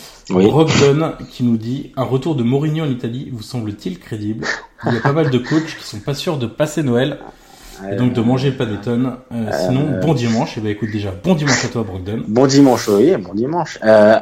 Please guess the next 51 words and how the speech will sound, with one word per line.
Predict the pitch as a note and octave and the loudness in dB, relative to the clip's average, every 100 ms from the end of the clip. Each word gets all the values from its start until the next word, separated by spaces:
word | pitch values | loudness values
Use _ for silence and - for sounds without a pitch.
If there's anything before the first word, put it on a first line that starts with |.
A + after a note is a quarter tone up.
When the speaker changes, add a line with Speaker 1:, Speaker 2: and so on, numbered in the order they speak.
| - | 2
Speaker 1:
alors | A2+ | 4
à | A#2 | 4
Milan, | B2 D3 | 4 2
non, | F3 B2 E2+ | 2 0 -4
hein. | G#2+ A#2+ _ - - | -8 -14 _ -20 -12
Speaker 2:
<laughs> | A#2+ - | -10 -4
Speaker 1:
Non, | D3 A#2+ D3 D#3+ | 0 4 4 2
parce | A2 - | 0 -8
que | - | -6
c'est | - | -2
pas | C#3 B2 | 0 0
possible. | C3+ B2+ D#3+ G#3 A3 - - - A2+ - | 0 -2 0 -2 -2 -10 -14 -14 -14 0
Euh, | A2 A#2 | 4 4
au | A2 | 4
vu | A#2 C3 | 2 -6
de | |
son | A#2+ - | -10 -12
passé | A2+ A2 A#2 | -10 -10 -8
à | A2+ | -8
l'Inter, | A2+ - B2+ B2+ | -8 0 2 2
au | G#2 G#2+ | 0 -4
vu | G#2 A#2+ | -4 -6
de, | A#2+ G#2+ G2+ G2 _ _ _ | 0 0 -2 -8 _ _ _
de, | G#2+ G#2 | -8 -8
de | G2+ A2 | -4 2
la | G#2 | 2
relation | A2+ A#2 A2 B2 | 2 0 -2 -6
qu'il | G#2+ A2 | -4 -2
y | |
a | G#2+ | -2
entre | G#2 - | -4 -6
le, | G2+ G2 F#2+ | -4 -4 -4
les | G2 | -4
supporters | F#2+ - G2+ - A2 | -6 -4 -4 0 0
et | G2+ | 0
Mourinho, | G2+ G#2 G#2+ A#2+ A#2+ | -2 0 2 4 6
il | A2 | 4
était | G2+ | 2
revenu | G2 G2 | -2 0
avec | G#2 G2 | 0 0
le | G2+ | -2
Real, | G#2 A2 | 2 2
il, | G#2 | 2
les | G2 | 0
avait, | F#2 | -2
il | - | -2
avait | F#2 F2+ | -4 -4
chambré | - G#2 G#2 | -4 -2 -2
les | |
supporters, | - - G#2+ A#2+ A2+ | 0 -2 0 0 0
donc | G#2 | -2